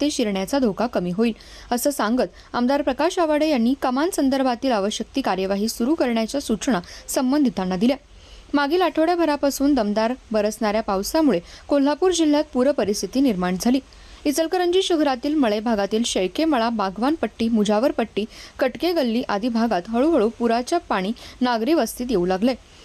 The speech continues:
या पार्श्वभूमीवर आमदार प्रकाश आवाडे यांनी पूरग्रस्त भागाची प्रत्यक्ष भेट घेऊन पाहणी करत माहिती जाणून घेतली. तसेच छावणीत स्थलांतर झालेल्या नागरिकांची भेट घेऊन त्यांच्याशी संवाद साधला. यावेळी आयुक्त ओमप्रकाश दिवटे यांनी महानगरपालिका प्रशासनाच्या वतीने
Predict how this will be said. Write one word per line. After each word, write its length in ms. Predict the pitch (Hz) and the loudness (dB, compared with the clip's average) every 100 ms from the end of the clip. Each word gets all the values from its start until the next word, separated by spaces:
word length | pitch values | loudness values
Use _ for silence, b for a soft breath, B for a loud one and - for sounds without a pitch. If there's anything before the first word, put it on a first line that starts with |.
| B | B
या 80 | 294 | -4
पार्श्वभूमीवर 760 | 302 269 277 359 339 302 294 311 | 0 -2 0 0 2 4 2 2
आमदार 300 | 240 233 233 | 2 0 0
प्रकाश 380 | 220 214 247 285 | -2 -2 -2 0
आवाडे 260 | 247 247 | 0 2
यांनी 220 | 277 185 | 0 0
पूरग्रस्त 560 | 220 - 233 247 277 - | -2 0 0 0 -2 -2
भागाची 440 | 294 254 202 - 185 B B | -2 0 -2 -4 -6 B B
प्रत्यक्ष 440 | - 269 294 285 - | -4 -2 -2 -2 -2
भेट 280 | 330 285 262 | 0 2 0
घेऊन 300 | 254 262 269 | 2 2 2
पाहणी 360 | 262 208 254 | -2 -2 0
करत 240 | 339 254 175 - B B | 0 0 -2 -6 B B
माहिती 320 | 240 233 311 | 0 2 2
जाणून 300 | 302 190 185 | 0 0 -2
घेतली. 280 | 196 214 269 - - - - - - - - - - | -2 -2 -2 -4 -12 -20 -20 -20 -20 -20 -20 -20 -6
तसेच 320 | 262 254 269 - B - | -4 -2 -4 -6 B -4
छावणीत 360 | 302 262 285 370 | 0 2 0 -2
स्थलांतर 520 | - 294 269 269 311 | -2 0 0 0 0
झालेल्या 360 | 330 262 240 269 | 2 2 2 2
नागरिकांची 560 | 214 202 208 208 240 | 0 0 0 0 0
भेट 280 | 233 233 277 | 0 0 2
घेऊन 240 | 285 202 | 0 0
त्यांच्याशी 460 | 185 202 190 202 285 | 0 -2 -2 -2 -2
संवाद 340 | - 214 180 | -2 -2 -2
साधला. 340 | 180 202 196 262 - B B B B | -2 -4 -2 -2 -4 B B B B
यावेळी 340 | 254 254 247 269 | 0 2 0 0
आयुक्त 300 | 220 233 - | -2 -2 -2
ओमप्रकाश 560 | 247 208 226 214 220 - | 0 0 0 0 -2 0
दिवटे 260 | 202 196 233 | 0 0 2
यांनी 220 | 233 220 | 0 2
महानगरपालिका 760 | 226 220 269 330 330 302 294 | 2 2 0 0 0 -2 0
प्रशासनाच्या 680 | 339 254 - 214 233 214 240 | -2 -2 -2 -4 -2 -2 -2
वतीने 340 | 196 190 262 | -2 0 0